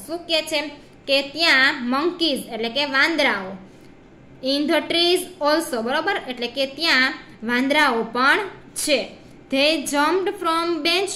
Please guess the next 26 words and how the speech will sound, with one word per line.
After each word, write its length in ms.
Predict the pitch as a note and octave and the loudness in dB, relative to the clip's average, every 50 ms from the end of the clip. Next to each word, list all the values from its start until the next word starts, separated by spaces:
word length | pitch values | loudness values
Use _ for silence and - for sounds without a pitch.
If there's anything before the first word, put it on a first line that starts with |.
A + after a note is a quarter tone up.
| - | -4
to 80 | F#4 F4+ D4+ | -4 -2 0
bench, 340 | C#4+ D#4+ C#4+ A3+ G#3 G3+ G#3 | 0 0 0 0 -2 -4 -2
branch 420 | G#3 B3+ C#4 D#4+ F#4 F#4 - - F4 | 0 2 2 2 0 -2 -4 -4 -4
to 160 | F4 D4 C#4 | -4 -2 0
branch." 440 | D#4+ E4 D4 C4 A3 G3+ - A#3 A#3 | 0 2 2 0 0 -4 -8 -8 -6
બરોબર? 300 | B3+ C#4+ E4 E4 F#4+ F#4+ | -4 -4 -2 -2 -2 -2
શું 240 | F#4+ F#4 F4+ F4+ | -2 -4 -6 -4
કહે 140 | F4 E4 D4+ | -2 -2 -2
છે 220 | D#4 - D#4 C#4+ D4 C#4+ C#4+ - - - - | 0 -2 -2 -4 -4 -4 -8 -16 -18 -10 -4
કે 120 | C4+ C4 | -2 -2
they 400 | C4+ A3 B3+ D4+ D4 D4+ C#4 B3 A#3+ | -2 0 0 2 4 4 4 2 0
એટલે 140 | A#3+ A#3+ A#3 | -2 -6 -4
કે 160 | A#3 C#4 D4 | -4 -4 -4
તેઓ, 360 | C#4+ C#4+ D#4 D4+ D4+ C#4 A#3 | -2 -2 0 0 0 0 -2
jump 460 | G#3 - A#3 B3+ C#4 D4 D#4 D#4+ - A#3 | -4 -4 -4 -4 -4 -2 -4 -4 -6 -8
એટલે 160 | A3 A#3 A#3 | -8 -10 -8
કે 140 | A3+ C4+ C#4 | -6 -6 -6
કૂદકા 520 | - - D4 D#4 D4 F4 - E4 D4 C4+ | -6 -6 -6 -4 -4 -4 -2 -2 -2 -2
મારે 340 | B3+ B3 A#3 A3+ G#3+ G#3+ G3+ | -2 -4 -6 -6 -6 -8 -10
છે, 180 | G3 - G#3 F#3+ - - - - - - - - | -10 -10 -12 -12 -12 -14 -18 -20 -20 -18 -12 -6
branch 480 | G3+ B3 B3+ C#4 D4+ E4 - - - E4+ | -2 2 2 2 2 0 -2 -6 -8 -6
to 200 | E4 E4 D4+ C#4 | -6 -6 -4 -2
branch 480 | D#4+ E4 D#4 C#4+ B3 A3+ A3 - - | 2 2 2 2 2 0 -2 -4 -8
એટલે 160 | B3 A3 A3+ A3+ | -8 -8 -6 -4
કે 160 | A3+ C#4+ C#4+ | -2 -2 -2
ડાળીઓ, 500 | C4 A#3+ F3+ E3+ F#3+ C4+ C#4 C4+ B3 | 0 -2 -2 0 0 0 0 0 0